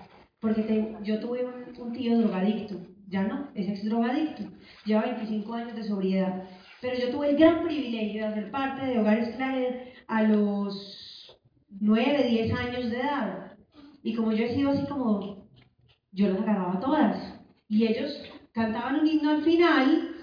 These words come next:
y siempre decían, "No hay cosas imposibles, sino hombres incapaces". Y a esa gente les pegaban unas terapiadas para que no se fueran. ¿Ustedes se imaginan lo que es lidiar con una adicción de esas? Y uno encerrado,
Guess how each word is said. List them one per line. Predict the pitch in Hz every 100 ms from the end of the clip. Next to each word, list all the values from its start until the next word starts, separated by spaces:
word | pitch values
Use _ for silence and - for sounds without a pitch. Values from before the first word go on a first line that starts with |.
| - -
y | 226
siempre | 233 226 240 240 233
decían, | 233 285 233 233
"No | 247
hay | 254 277
cosas | 277 277 285
imposibles, | 269 233 208 208 311 311 320 330 -
sino | - 233 214 214
hombres | 254 277 269 285 - 233
incapaces". | 214 196 185 208 190 - - - - - - _
Y | 208
a | 214
esa | 220
gente | 277 269 262
les | 208 - -
pegaban | 190 190 247 277 -
unas | - - -
terapiadas | 214 185 180 214 180 175 - - - - -
para | 202 196
que | 190
no | 226
se | 277
fueran. | 254 196 180 185 185 - _ _ _
¿Ustedes | 269 277
se |
imaginan | 269 220 277
lo | 254
que | 226
es | 214
lidiar | 254 285 277
con | 277 277
una | 277
adicción | 240 - 220 196
de | 233 247
esas? | 185 196 - - - - -
Y | 214
uno | 240 311
encerrado, | 302 226 - 233 214 214 233